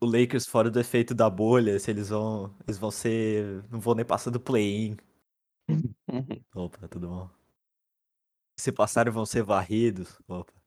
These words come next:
Speaker 1: tudo bom? Né? O
Speaker 2: É,
Speaker 1: Heat,
Speaker 2: então.
Speaker 1: o Heat foi de vice-campeão pra varrido no primeiro round. É que
Speaker 2: Quem diria, né? Quem foi varrido
Speaker 1: Quem
Speaker 2: foi ele.
Speaker 1: diria? Mas assim, pô, fiquei bem feliz com,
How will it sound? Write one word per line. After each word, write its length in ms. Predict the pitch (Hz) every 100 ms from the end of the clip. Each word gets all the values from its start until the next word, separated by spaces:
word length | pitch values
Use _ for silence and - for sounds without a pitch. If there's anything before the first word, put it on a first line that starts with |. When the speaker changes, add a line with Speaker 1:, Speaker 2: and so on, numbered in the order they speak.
| _
Speaker 1:
tudo 160 | - 85
bom? 200 | 87 90 _ _ _ _ _ _ _ _ _ _ _ 110
Né? 320 | 107 139 - _ _ _ _ _ _ - 160
O 120 | 131 123
Speaker 2:
É, 120 | 165
Speaker 1:
Heat, 140 | 165
Speaker 2:
então. 120 | -
Speaker 1:
o 100 | 147
Heat 280 | 135 175 190
foi 160 | 180 175
de 100 | 160
vice-campeão 800 | 156 170 - 175 151 160 156 185
pra 220 | - 170
varrido 420 | 175 190 165 156
no 60 | 156
primeiro 320 | 160 156 151
round. 400 | 127 107 98 95
É 160 | 123 123
que 440 | 117 127 147 143 160 - _ _ _ _ _ _ _ _ -
Speaker 2:
Quem 120 | 156
diria, 320 | 190 147 151 123
né? 120 | 123
Quem 140 | -
foi 140 | 135 131
varrido 300 | 135 135 147
Speaker 1:
Quem 60 | 196
Speaker 2:
foi 140 | 139
ele. 80 | 113 139
Speaker 1:
diria? 160 | 175 - _ _ _ _ _ _ _ _ _ _ _ _ _ _ _ _ _ _ _ _ _ _ -
Mas 120 | 185
assim, 300 | 175 - 113
pô, 160 | 127 110
fiquei 200 | - 117
bem 300 | 92 123 175
feliz 320 | 120 110 117
com, 680 | - 104 101 98 92 87